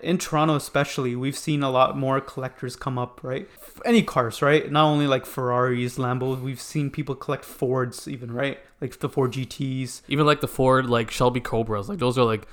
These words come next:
Speaker 2: super rare. And, like, super rare, like, Ferraris and all that kind of stuff, right?
Speaker 1: Mm-hmm.
Speaker 2: Um, a lot of people in Toronto actually collect these cars. And, like, there's, like, a lot of history on these kind of cars, too. Like, I remember, I remember back at, like, the auto show, there was a Shelby Cobra there. And,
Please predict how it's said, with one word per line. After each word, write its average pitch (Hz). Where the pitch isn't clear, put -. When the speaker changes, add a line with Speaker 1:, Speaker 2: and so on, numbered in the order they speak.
Speaker 2:
super 143
rare. 107
And, 104
like, 110
super 127
rare, 113
like, 107
Ferraris 110
and 107
all 104
that 104
kind 104
of 101
stuff, -
right? 110
Speaker 1:
Mm-hmm. 156
Speaker 2:
Um, 110
a 113
lot 117
of 160
people 170
in 120
Toronto 113
actually 113
collect 110
these 113
cars. 104
And, 113
like, 113
there's, 156
like, 247
a 254
lot 143
of 120
history 135
on 110
these 110
kind 107
of 104
cars, 107
too. 117
Like, 110
I -
remember, 170
I -
remember 175
back 123
at, 135
like, 120
the 123
auto 117
show, 113
there 110
was 110
a 113
Shelby 139
Cobra 123
there. 107
And, 113